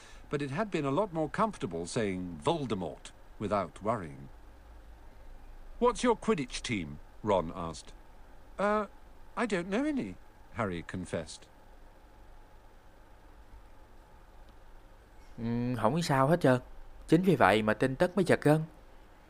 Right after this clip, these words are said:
Speaker 2: Chưa bắt được tụi cướp. Bà mình nói chắc lại là một tay phù thủy ghê gớm của phe hắc ám, dính líu trong vụ Gringotts nè.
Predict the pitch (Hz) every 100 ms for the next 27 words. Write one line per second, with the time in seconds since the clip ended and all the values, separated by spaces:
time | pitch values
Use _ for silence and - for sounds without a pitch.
0 | - - - 156 165 185 - - - 95
1 | 156 185 - - - - - - - -
2 | - - - 104 98 98 107 147 165 -
3 | - 185 - 110 95 101 - 117 110 107
4 | 101 127 143 147 143 143 180 190 - 113
5 | 151 143 147 202 226 - - - - 139
6 | 170 165 143 180 180 127 101 95 95 113
7 | 120 117 147 196 113 92